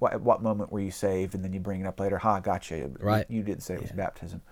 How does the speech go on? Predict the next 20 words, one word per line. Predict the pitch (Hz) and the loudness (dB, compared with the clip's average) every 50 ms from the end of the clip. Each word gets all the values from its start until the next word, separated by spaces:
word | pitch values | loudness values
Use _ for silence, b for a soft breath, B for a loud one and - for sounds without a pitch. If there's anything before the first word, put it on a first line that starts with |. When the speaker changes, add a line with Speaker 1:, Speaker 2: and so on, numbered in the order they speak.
| B B B B B B B B B B | B B B B B B B B B B
Speaker 1:
But | - 113 - | -2 2 6
there's | - 135 143 139 | 8 8 8 8
a | 123 | 8
mindset | 113 107 113 113 123 127 123 117 - - 98 82 - | 6 6 8 8 8 8 6 2 0 -2 -2 -2 -2
there | - 90 90 85 | -2 -2 0 0
of | 87 - - | -2 0 2
what's | 104 107 104 - | 2 2 2 0
behind, | - - 104 87 98 101 - - | 0 -2 0 2 2 0 2 4
what, | 123 139 139 135 | 4 4 4 4
what, | 131 - - | 0 0 2
what | 151 139 135 | 4 4 4
is, | 123 - - | 4 2 -2
what's | - - - | -8 -6 -4
the | - 135 | -2 0
motivation | 127 120 113 107 95 104 104 95 - - 92 90 | 2 4 4 4 4 4 4 2 0 -4 -4 -4
of | 90 | -2
what | 95 101 - | -2 0 0
Speaker 2:
Yeah. | 85 | 0
Speaker 1:
I'm | 82 76 | 0 -2
doing? | 92 92 87 82 78 - | -2 -2 -2 -4 -6 -8